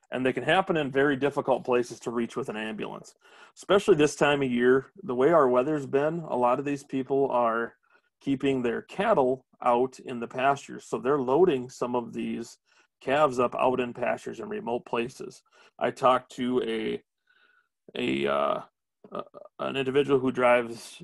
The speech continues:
um, cattle truck, and some of their areas that they're going is they go back off main highways into pastures, you know, a half mile, a mile, even further sometimes. So if you think about your ambulance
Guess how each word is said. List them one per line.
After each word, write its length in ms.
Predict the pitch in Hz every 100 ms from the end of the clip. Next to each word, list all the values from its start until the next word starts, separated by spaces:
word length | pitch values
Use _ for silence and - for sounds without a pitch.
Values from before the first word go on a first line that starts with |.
| -
um, 460 | 131 127 131 131 -
cattle 300 | - 139 143
truck, 360 | 131 - 147 - - _ _ _ -
and 420 | 123 117 117 120 _ _ _ _
some 280 | - 160
of 60 | 185
their 180 | 180 151
areas 280 | 139 151 143
that 120 | 139
they're 140 | 139 127
going 340 | 123 131 151
is 140 | 120
they 180 | 117 120
go 220 | 123 131
back 380 | 120 123 117 135
off 380 | - 117 127 135
main 240 | 123 120 131
highways 640 | 127 120 120 131 135 - _ _ _ _ _
into 480 | 131 139 135 127 120 -
pastures, 800 | - 123 131 - 135 139 - - _
you 100 | -
know, 140 | 113 110
a 60 |
half 320 | - 123 131 -
mile, 600 | 117 127 127 135 131 -
a 60 | -
mile, 580 | 107 123 127 135 131 -
even 240 | 127 120
further 300 | - 143 165
sometimes. 640 | 135 123 143 113 131 - _ _ _ _ _
So 120 | -
if 80 | 143
you 60 | 131
think 200 | 185 190
about 300 | 175 165 -
your 120 | 131
ambulance 720 | 135 170 147 123 127 - -